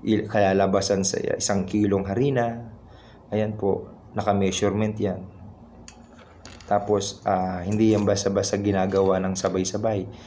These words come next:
Ginagawa lang po nila isa-isa kasi nakalagay yan, ensaymada. Yan. Hindi mo ipepwedeng isama yung ensaymada saka yung,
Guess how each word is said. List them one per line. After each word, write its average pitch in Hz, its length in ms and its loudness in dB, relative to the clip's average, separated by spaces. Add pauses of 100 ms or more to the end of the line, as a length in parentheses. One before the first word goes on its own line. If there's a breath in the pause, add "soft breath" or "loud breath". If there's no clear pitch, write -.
(240 loud breath)
Ginagawa 98 640 2
lang 95 200 -2
po 101 80 0
nila 98 240 2
isa-isa - 560 -2
kasi 104 200 -2
nakalagay 95 520 2
yan, 104 160 -2
ensaymada. 98 800 0 (680 loud breath)
Yan. 87 240 -4 (440 loud breath)
Hindi 120 200 4
mo 120 200 2
ipepwedeng 113 600 2
isama 104 360 2
yung 104 200 -2
ensaymada 104 960 2 (320 loud breath)
saka 95 360 -2
yung, 98 280 2